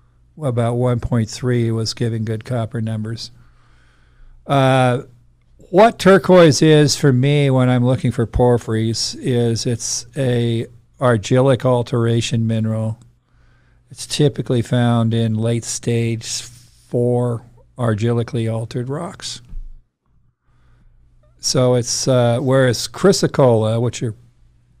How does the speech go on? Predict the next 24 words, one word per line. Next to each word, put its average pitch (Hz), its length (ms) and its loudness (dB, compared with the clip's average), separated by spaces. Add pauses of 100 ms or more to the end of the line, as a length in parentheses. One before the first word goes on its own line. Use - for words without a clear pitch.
(400)
looking 131 320 -2
at 117 140 -2
there 120 240 0
in 113 120 -2
that 113 180 -2
right, 123 340 -4 (1300)
that's, 139 380 0 (240)
there's 147 260 -4
a 117 140 2
hell 151 240 4
of 139 80 4
a 127 60 4
lot 120 240 0
more 113 160 -2
chrysocolla 107 640 -4
here. 104 220 -6 (840)
And 117 120 0
that's 156 200 0
typically 143 480 2
in 123 80 0
the 120 120 0
oxidized 117 640 0
zones 110 560 -2
developed 113 560 -4